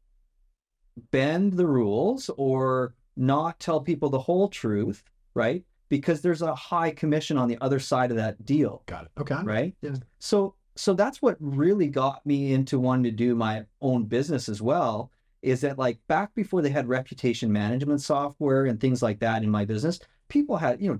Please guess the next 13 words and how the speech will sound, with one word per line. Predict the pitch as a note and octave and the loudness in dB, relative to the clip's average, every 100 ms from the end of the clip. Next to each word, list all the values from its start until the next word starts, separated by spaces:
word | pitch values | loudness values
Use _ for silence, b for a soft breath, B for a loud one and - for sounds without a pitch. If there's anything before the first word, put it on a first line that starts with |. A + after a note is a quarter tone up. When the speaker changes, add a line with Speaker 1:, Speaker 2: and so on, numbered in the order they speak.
| - | -4
Speaker 1:
two | B3+ | 0
and | A#3+ | 2
a | F#3+ | 2
half | G3 F#3 | 0 -2
star | - E3+ C#3 | -2 0 0
rating | A#2+ C3 D3 A#2 A2+ | 0 2 2 2 2
nationwide. | C3 C#3 B2+ G#2+ A2 G#2+ G2+ - - | 0 0 0 0 0 -2 -6 -12 -18
Speaker 2:
Right. | F2 | -14
Speaker 1:
"Sales | - A#3 A3+ F#3+ | -2 0 0 0
guy | G#3+ F3+ | 0 2
didn't | F3 E3+ | 0 0
tell | D3 F3+ E3+ | 0 0 0
me | E3+ D#3 D3 | 0 -2 -4